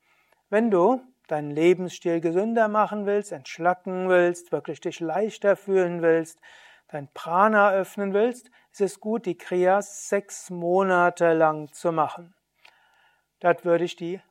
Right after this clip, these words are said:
einfachen Kriyas jeden Tag machen, also natürlich Zähne putzen, Hände waschen und so weiter,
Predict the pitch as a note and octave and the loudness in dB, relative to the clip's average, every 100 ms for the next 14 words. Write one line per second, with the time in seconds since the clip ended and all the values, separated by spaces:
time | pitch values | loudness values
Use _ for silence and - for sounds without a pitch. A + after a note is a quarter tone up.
0 | _ - G3 A#3 A3+ G#3 F3 G3+ - G3+ | _ -4 0 0 2 2 2 -2 -6 -2
1 | G3 F#3 F3+ - D#3 D3+ C#3 - D3 F3 | 2 2 0 -2 -6 -6 -14 -8 0 0
2 | F3+ F#3+ F#3+ E3+ A#3+ A#3+ _ D#3 D3+ F#3+ | 0 0 0 0 -4 -8 _ -12 -10 -8
3 | G#3 D3 - D3 C#3+ - - D3+ D3+ - | -12 -16 -8 -8 -8 -12 -8 -8 -8 -8
4 | D3+ - D#3 C#3 D3+ D3+ D3+ D3 C#3+ E3+ | -8 -8 -16 -14 -12 -6 -6 -6 -8 -10
5 | F3 E3 F3 D#3+ D#3+ E3+ G#3 | -12 -8 -6 -4 -2 -2 -6